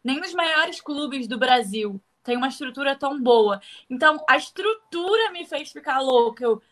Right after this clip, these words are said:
"Meu Deus, imagina treinar aqui todo dia e poder competir usando esse espaço,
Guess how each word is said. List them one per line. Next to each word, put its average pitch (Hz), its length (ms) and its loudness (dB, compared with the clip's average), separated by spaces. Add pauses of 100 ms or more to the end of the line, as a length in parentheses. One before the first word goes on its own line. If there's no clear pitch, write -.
(140)
"Meu 320 200 0
Deus, 359 380 4
imagina 330 340 -12
treinar 359 420 -10
aqui 349 160 -18
todo 359 300 -14
dia 339 420 -4 (340)
e 311 80 -14
poder 349 300 -2
competir 359 560 -4
usando 339 380 0
esse 339 200 -2
espaço, 359 560 -6